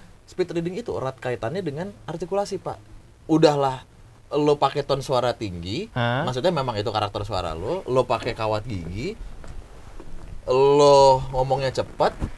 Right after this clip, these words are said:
Speaker 1: tapi artikulasi lo jelas.
Speaker 2: Jadi kalau gitu pertanyaannya, apakah saya bisa jadi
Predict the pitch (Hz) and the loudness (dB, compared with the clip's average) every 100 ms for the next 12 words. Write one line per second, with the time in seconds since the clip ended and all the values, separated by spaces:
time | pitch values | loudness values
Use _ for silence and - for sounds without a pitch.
0 | - - - - 226 226 208 175 156 175 | -14 -20 -20 -14 -12 -10 -8 -6 -6 -6
1 | 180 160 139 104 104 - - - 147 214 | -6 -6 -8 -10 -12 -18 -8 6 10 12
2 | 175 156 214 - 143 143 143 180 214 160 | 10 8 6 2 2 2 2 2 2 2
3 | 156 156 180 156 135 156 135 127 127 127 | 2 4 6 6 6 4 6 6 8 8